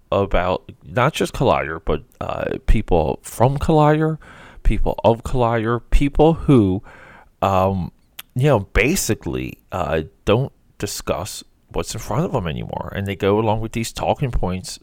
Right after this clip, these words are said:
uh, forwarded by not, not the studio, but the, you know, these marketing and P R companies that the studio hires. Yeah, uh,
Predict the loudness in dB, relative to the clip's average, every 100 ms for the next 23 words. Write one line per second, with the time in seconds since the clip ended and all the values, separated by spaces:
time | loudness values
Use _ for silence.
0 | -14 -8 -6 -6 -8 -2 2 2 2 -2
1 | -2 0 0 0 -2 -2 -2 0 -2 -2
2 | -6 -6 -2 0 2 2 2 2 2 2
3 | 2 -2 -2 -2 -4 -4 -2 -2 -2 -8
4 | -8 -4 -2 0 -2 -4 -4 -2 -4 -4
5 | -6 -4 -6 -6 -6 -4 -4 -2 -4 -4
6 | -14 -20 -20 -20 -20 -20 -20 -16 0 4
7 | 4 2 -10 -2 2 2 2 -2